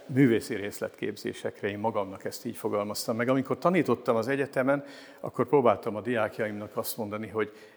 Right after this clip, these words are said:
nem az építész a művész, nem az építész, de nem jó az, ha egyedül vagyunk. Sokkal jobb focizni tizenegy embernek,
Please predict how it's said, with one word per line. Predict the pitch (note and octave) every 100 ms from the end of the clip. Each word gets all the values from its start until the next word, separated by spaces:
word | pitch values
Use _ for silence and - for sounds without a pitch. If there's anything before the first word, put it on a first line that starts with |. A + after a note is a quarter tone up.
| -
nem | D#3 F3
az | -
építész | A#2+ G2+ G#2 G2+ F#2+
a | G#2
művész, | G2 F#2+ F#2+ F2+ -
nem | - F3+
az | C3+
építész, | B2+ - A#2 G#2+ - - - -
de | - D3+
nem | F#3
jó | F#3+ C3+
az, | A2 -
ha | A2+
egyedül | A2 G2+ G2+ F#2+
vagyunk. | G2+ G#2 A2
Sokkal | - - - C#3
jobb | A#2+
focizni | - C3 A2 -
tizenegy | A#2 A2+ G#2+ G2 G2
embernek, | G2 G2 G2+ G2+ A2+ E3+ -